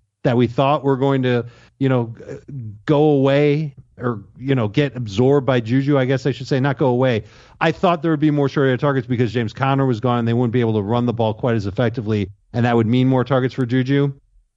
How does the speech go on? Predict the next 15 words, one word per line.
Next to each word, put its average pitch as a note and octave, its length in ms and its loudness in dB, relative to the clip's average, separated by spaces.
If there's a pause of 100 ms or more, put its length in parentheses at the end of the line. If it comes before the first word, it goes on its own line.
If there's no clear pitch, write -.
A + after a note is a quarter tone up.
(120)
Yeah, B2 140 0
those D#3 160 0
targets E3 280 0
went D3 160 0
to C#3 60 -8
Jaylen B2 380 0
Samuels F2+ 500 -4
because G2 280 -4
he A#2+ 120 2
had A#2 340 0
thirteen D3+ 440 0
targets, B2 520 -2
caught C3 300 0
all C3+ 140 2
thirteen. A#2 680 -2